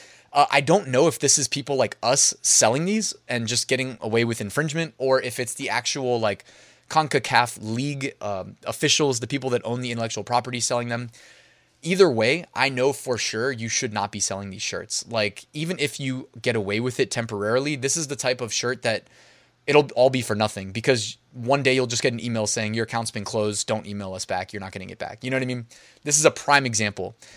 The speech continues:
Now, normally, Flying Research does a good job of filtering these out. However, it's imperfect. Like, they're probably doing this algorithmically,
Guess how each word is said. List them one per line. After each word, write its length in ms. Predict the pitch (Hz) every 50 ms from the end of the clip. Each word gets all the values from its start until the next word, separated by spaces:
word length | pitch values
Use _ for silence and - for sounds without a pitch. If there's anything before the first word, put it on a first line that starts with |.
| - _ _
Now, 340 | - 131 127 131 123 107 - _ _ _ _ -
normally, 500 | 139 139 170 226 240 196 160 143 135 127
Flying 400 | - - - 151 156 147 131 123
Research 360 | 147 165 - - 139 120 -
does 160 | - 139 127
a 40 | 123
good 160 | 120 127 113
job 220 | 127 127 131 120
of 80 | 120 110
filtering 420 | - - 139 135 - 143 131 120
these 180 | 113 110 104 - -
out. 260 | - 135 131 - -
However, 400 | - - 120 127 143 147 123 123
it's 220 | 117 113 - - -
imperfect. 680 | - 127 127 117 - 127 117 - 101 - - _ - - _ _ _ _ _ _ _ _ _ _ _ - _ _
Like, 280 | 135 127 123 113 - -
they're 200 | 113 127 147 139
probably 260 | - 156 170 175 165
doing 220 | 127 123 127 131
this 120 | 139 127 -
algorithmically, 760 | - 117 120 113 113 104 104 101 135 147 - 180 175 185 175